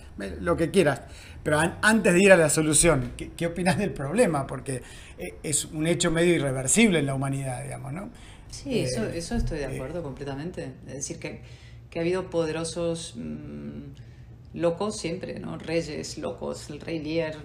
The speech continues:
Speaker 2: ficcional de Shakespeare, Carlos segundo el hechizado, que era un, una especie de tarado, que, que, que la Juana la loca, ¿no? Que la encerraron, <laughs> es decir, la figura del poderoso, eh, pero claro, todo eso era oculto y había asesores alrededor y los consejos del rey,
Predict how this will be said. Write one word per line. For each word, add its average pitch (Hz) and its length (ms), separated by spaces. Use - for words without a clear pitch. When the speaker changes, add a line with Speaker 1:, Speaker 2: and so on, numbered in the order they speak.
Speaker 2:
ficcional 151 640
de 151 80
Shakespeare, 147 640
Carlos 147 260
segundo 147 380
el 147 60
hechizado, 147 640
que 147 80
era 147 80
un, 147 440
una - 120
especie - 260
de - 80
tarado, 151 480
que, 147 400
que, 143 320
que 151 260
la 127 80
Juana 170 300
la 156 100
loca, 175 400
¿no? 175 180
Que 190 60
la 147 80
encerraron, 170 560
<laughs> - 0
es - 240
decir, 170 140
la 170 100
figura 170 240
del 180 100
poderoso, 175 520
eh, 151 460
pero 151 140
claro, 151 200
todo 151 120
eso 139 140
era - 80
oculto 190 600
y 175 100
había 135 220
asesores 143 540
alrededor 147 580
y 165 60
los 139 140
consejos 143 580
del 143 120
rey, 175 460